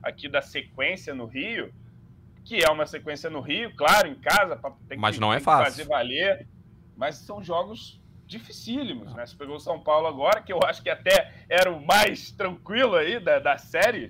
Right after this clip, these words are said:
Speaker 2: Pelos
Speaker 1: por, por
Speaker 2: desfalques
Speaker 1: conta
Speaker 2: e
Speaker 1: da
Speaker 2: pela,
Speaker 1: situação do
Speaker 2: é,
Speaker 1: São
Speaker 2: a
Speaker 1: Paulo,
Speaker 2: situação.
Speaker 1: desfalques. Agora vem o Fortaleza, líder do retorno, completamente empolgado, tudo bem.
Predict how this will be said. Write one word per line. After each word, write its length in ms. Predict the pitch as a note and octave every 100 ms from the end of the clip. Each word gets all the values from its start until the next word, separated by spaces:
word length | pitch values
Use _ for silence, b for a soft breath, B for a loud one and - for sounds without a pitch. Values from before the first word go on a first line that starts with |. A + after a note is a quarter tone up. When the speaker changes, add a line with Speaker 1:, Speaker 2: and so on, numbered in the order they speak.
| -
Speaker 2:
Pelos 220 | - G2 G#2
Speaker 1:
por, 40 |
por 60 | A2
Speaker 2:
desfalques 600 | G2+ - G2+ A#2 A#2+ -
Speaker 1:
conta 80 | -
Speaker 2:
e 40 |
Speaker 1:
da 60 | C#3+
Speaker 2:
pela, 360 | G#2 G2+ G#2
Speaker 1:
situação 180 | - -
do 100 | D3+
Speaker 2:
é, 20 | G3
Speaker 1:
São 180 | -
Speaker 2:
a 240 | A#2+ C3+ E3+
Speaker 1:
Paulo, 200 | G#3 D#3
Speaker 2:
situação. 140 | C3+ F#2+
Speaker 1:
desfalques. 420 | F#2+ D3 G3 - b b b
Agora 280 | - G3 F#3+
vem 120 | F#3
o 40 | F3+
Fortaleza, 680 | F#3 - F3 D#3+ A3 B3
líder 400 | G#3+ F#3+ A3+ G3
do 120 | F3+ F3
retorno, 480 | C#3+ B2 A3+ B3 A3+
completamente 720 | E3 F#3 F#3 E3+ D#3+ D#3 D3+
empolgado, 600 | D3 C#3+ B2 B2+ F#3 F3+
tudo 160 | - D#3+
bem. 300 | D3 E3 -